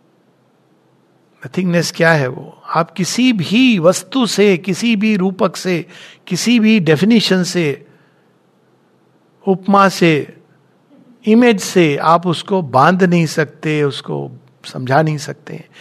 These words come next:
इसीलिए वेदों में उसको कहा गया, "नेति नेति,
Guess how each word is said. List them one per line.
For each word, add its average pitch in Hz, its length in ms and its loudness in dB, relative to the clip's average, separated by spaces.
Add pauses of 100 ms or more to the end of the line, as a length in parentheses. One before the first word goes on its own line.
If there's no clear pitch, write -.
(320)
इसीलिए 160 640 -2 (340)
वेदों 139 280 0
में 156 100 0
उसको 147 240 -4
कहा 131 260 -2
गया, 156 340 -4
"नेति 151 460 -2
नेति, 151 580 -4